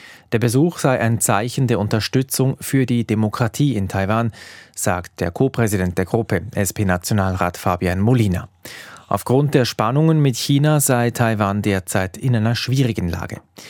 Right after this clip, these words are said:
Die chinesische Botschaft in der Schweiz hatte den Besuch im Vorfeld kritisiert.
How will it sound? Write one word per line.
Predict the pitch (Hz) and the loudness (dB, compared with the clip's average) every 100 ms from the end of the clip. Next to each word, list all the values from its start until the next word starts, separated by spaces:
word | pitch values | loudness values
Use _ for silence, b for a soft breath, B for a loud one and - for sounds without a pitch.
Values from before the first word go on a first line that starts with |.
| B B B - | B B B -10
Die | - | -8
chinesische | 87 101 101 98 110 | -4 0 0 0 -2
Botschaft | 110 117 139 135 117 | 0 0 0 0 0
in | 107 | 0
der | 107 104 | 0 0
Schweiz | - 92 127 - | 0 0 -2 -2
hatte | 120 110 113 | -2 0 0
den | 104 101 | 0 0
Besuch | 104 107 92 - | 0 0 -2 -2
im | 120 | -2
Vorfeld | - - 104 - 87 78 - | -2 -2 -2 -2 -4 -4 -12
kritisiert. | - 95 87 143 110 - _ - | -4 -4 0 0 0 -4 _ -18